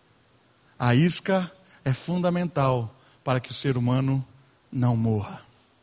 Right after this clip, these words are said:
Percebe isso? Essa parábola nos ensina uma realidade profunda da vida,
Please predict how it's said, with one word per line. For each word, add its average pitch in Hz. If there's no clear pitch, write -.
Percebe 160
isso? -
Essa 156
parábola 131
nos 143
ensina 156
uma 147
realidade 143
profunda 180
da 147
vida, 113